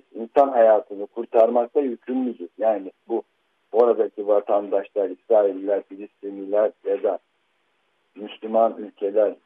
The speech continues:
çoğunluğu Müslüman olan ülkeler vesaire,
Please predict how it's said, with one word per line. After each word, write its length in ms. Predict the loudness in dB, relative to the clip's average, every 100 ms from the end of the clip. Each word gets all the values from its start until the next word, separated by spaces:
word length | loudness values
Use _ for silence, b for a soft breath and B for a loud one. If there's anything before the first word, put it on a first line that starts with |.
| -6
çoğunluğu 420 | -6 -6 -10 -12
Müslüman 380 | -12 -10 -6 -4
olan 240 | -4 -4
ülkeler 560 | -8 -10 -6 -2 -2 -4
vesaire, 580 | -4 0 0 2 0